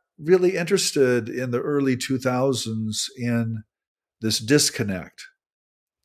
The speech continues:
between people's extraordinary experiences and how academics or intellectuals simply won't treat them, uh, simply don't think about them. And so I turned to those pretty intensely,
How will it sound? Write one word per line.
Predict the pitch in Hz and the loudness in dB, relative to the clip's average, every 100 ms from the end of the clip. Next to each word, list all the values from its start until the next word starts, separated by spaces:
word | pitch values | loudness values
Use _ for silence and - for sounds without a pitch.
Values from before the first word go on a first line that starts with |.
| _ _ | _ _
between | 113 107 120 110 | -6 -2 0 0
people's | 117 117 120 110 104 - - | 0 2 4 4 2 -2 -6
extraordinary | 104 - - 127 113 107 | -8 -2 2 2 4 2
experiences | 98 - 135 120 117 - 104 101 - - _ - _ _ _ _ _ _ _ _ | 2 0 0 2 2 2 0 0 -2 -4 _ -20 _ _ _ _ _ _ _ _
and | 110 110 104 | 2 2 2
how | 92 117 113 107 104 | -2 -2 2 4 2
academics | 98 110 113 107 110 107 101 107 | 0 0 0 2 2 2 -2 -4
or | |
intellectuals | - 104 101 107 - 98 98 92 | -2 -2 -2 -2 -4 -4 -2 0
simply | - 110 104 98 | 0 0 -2 -2
won't | 95 90 - | -2 -6 -8
treat | 98 95 | -8 -8
them, | 80 78 73 - _ - _ - 113 | -10 -14 -16 -20 _ -20 _ -14 -10
uh, | |
simply | 101 120 104 | -4 -2 -2
don't | 95 90 87 | -2 -4 -6
think | 87 | -10
about | - 80 82 - | -10 -12 -14 -16
them. | 69 87 _ - - - - - | -20 -20 _ -20 -20 -20 -20 -8
And | 110 | 0
so | 123 | 4
I | 117 | 4
turned | 117 147 139 | 4 0 4
to | 131 | 6
those | 113 110 107 | 6 4 2
pretty | - 147 127 | -2 0 2
intensely, | 107 - 117 110 - 110 101 101 98 | 2 0 -2 -2 -4 -2 0 -2 -6